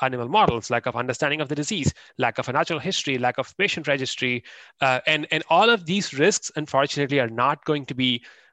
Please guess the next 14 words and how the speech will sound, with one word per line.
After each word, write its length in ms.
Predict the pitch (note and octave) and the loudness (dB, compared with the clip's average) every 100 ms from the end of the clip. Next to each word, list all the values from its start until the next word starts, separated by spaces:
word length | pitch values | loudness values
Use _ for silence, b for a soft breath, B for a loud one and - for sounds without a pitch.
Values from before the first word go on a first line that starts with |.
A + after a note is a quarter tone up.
| - | 0
um, 320 | B2 A#2 A#2 - - | 2 2 0 -10 -8
solved 540 | - C#3 C3 B2 A2+ | 2 6 4 2 -2
by 440 | B2 A#2+ A#2+ A#2 A#2 | 4 4 4 0 -4
a 60 | - | -4
company 460 | E3 F#3+ E3 B2+ | -4 -2 -2 -2
investing 440 | A#2 C3+ D3+ C3+ A#2 | -2 -4 -2 -6 -4
money 280 | A2+ G#2 | -6 -6
in 80 | G#2 | -8
it, 180 | G#2+ A2 - | -8 -10 -6
because 320 | C3+ - B2+ A#2+ | -6 -2 -2 0
they 100 | C3 | 0
would 140 | A#2+ | 0
wanna 160 | B2+ A#2+ | -2 -2
invest 380 | B2 A#2+ - | -2 -4 -4